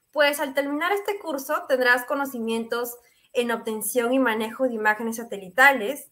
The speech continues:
a nuevas herramientas de teledetección, ¿no? Que están interpretadas estas imágenes utilizando específicamente el software Q gis. El siguiente curso es de teledetección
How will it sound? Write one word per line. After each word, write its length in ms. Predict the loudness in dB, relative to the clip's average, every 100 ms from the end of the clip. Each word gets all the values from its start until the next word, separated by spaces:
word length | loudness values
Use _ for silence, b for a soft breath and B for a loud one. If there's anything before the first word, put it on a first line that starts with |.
| _ _ _
a 140 | 4 6
nuevas 280 | 6 4 2
herramientas 680 | -2 0 -2 0 2 2 0
de 100 | -4
teledetección, 840 | -4 -4 0 -2 -2 -2 -2 -2 -12 -8
¿no? 240 | -4 -4
Que 80 | -6
están 460 | -4 0 2 2 -4 B B
interpretadas 680 | -2 0 0 -2 4 4 4
estas 220 | 0 0
imágenes 560 | 2 2 2 -4 -6 -8
utilizando 540 | -8 -6 -4 -2 0
específicamente 920 | -2 -4 -10 -10 -4 -2 0 0 0 -2
el 100 | -4
software 400 | -6 -4 -6 -6
Q 160 | -14
gis. 340 | -14 -18 -18 -20 _ _ _ _ _ _ _ _ _ _ _ _ _ _ _ _ b b b 2
El 200 | 6 6
siguiente 360 | 4 0 2 0
curso 340 | 0 -2 2
es 160 | 2 2
de 140 | -2
teledetección 720 | 2 2 0 -4 -4 0 0